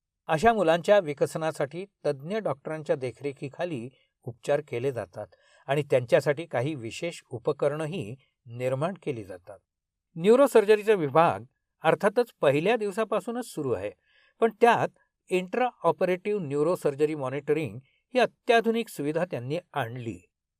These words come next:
नसांमधील गाठी काढल्या जात असताना त्या पूर्ण निघाल्या आहेत ना, आणि त्या काढताना त्यांच्या आजूबाजूच्या अन्य कार्य करणाऱ्या नसांना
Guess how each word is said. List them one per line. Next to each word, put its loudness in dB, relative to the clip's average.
नसांमधील 0
गाठी -2
काढल्या -4
जात -6
असताना -6
त्या 2
पूर्ण -2
निघाल्या 2
आहेत -4
ना, -6
आणि 2
त्या 6
काढताना -4
त्यांच्या -4
आजूबाजूच्या -4
अन्य -4
कार्य 0
करणाऱ्या -8
नसांना -8